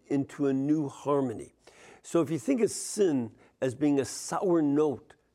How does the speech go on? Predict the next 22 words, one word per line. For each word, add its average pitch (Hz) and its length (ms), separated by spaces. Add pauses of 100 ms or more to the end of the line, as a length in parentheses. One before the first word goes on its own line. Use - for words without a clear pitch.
(320)
in 135 180
the 127 80
symphony 160 680
of 120 220
creation, 127 720 (1400)
but 147 160
our 147 140
Lord 165 380
is 147 240
able 151 300
to 120 420 (120)
reuse 175 1040 (100)
those 120 300
sour 123 340
notes 113 460 (320)
and 139 240
create 139 500
new 151 320
harmonies 135 760 (120)
and 123 240
new 147 160
chords 139 840